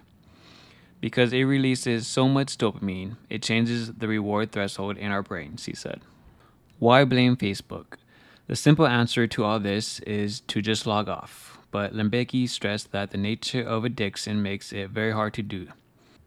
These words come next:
For Harris, however, it goes a bit deeper. Not only can we not log off because we've become addicted to social media,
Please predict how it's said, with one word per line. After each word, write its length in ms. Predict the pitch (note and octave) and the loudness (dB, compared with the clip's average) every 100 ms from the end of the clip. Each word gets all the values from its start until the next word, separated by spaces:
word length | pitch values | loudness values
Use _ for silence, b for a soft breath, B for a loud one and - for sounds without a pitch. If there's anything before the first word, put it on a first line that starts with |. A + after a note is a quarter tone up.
| _ | _
For 280 | - A2 G#2 | -4 0 2
Harris, 460 | B2 C3+ G#2+ G#2 - | 6 6 6 2 0
however, 580 | G2 G2 G2 F#2+ G2+ - B B B B B | 0 2 2 0 -4 -8 B B B B B
it 120 | A#2+ | 2
goes 240 | C3 B2 | 4 4
a 60 | B2 | 2
bit 260 | B2 A#2+ | 0 -2
deeper. 400 | - G#2 - E2+ - B B - - | 0 -2 -4 -12 -14 B B -16 -2
Not 160 | A#2+ B2 | 0 4
only 260 | C3 C#3 | 6 6
can 180 | C3 C3 | 6 4
we 140 | A#2+ A#2+ | 4 4
not 220 | A#2+ A#2+ | 2 4
log 260 | G#2+ A2 | 4 4
off 220 | G2+ G2+ - | 0 -2 -4
because 400 | G#2 G#2 G2+ G2+ | -6 -4 -4 -2
we've 200 | G#2+ G#2 | -2 -2
become 360 | G#2+ - G#2 | -4 -4 -4
addicted 440 | G2+ - G2+ A2+ G2+ | -4 -4 -4 -4 -6
to 80 | G#2+ | -6
social 340 | - G#2 - | -6 -6 0
media, 460 | G#2+ F2+ F2 G2 | 0 0 -4 -8